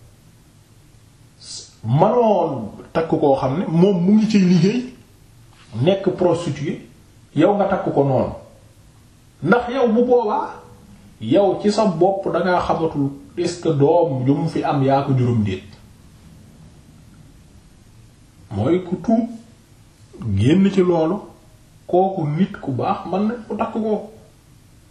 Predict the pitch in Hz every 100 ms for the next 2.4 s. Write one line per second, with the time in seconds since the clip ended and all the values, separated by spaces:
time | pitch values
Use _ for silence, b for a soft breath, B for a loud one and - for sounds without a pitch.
0 | - 117 123 156 143 123 127 127 110 107
1 | 117 104 90 - - - - _ - 147
2 | 139 - - -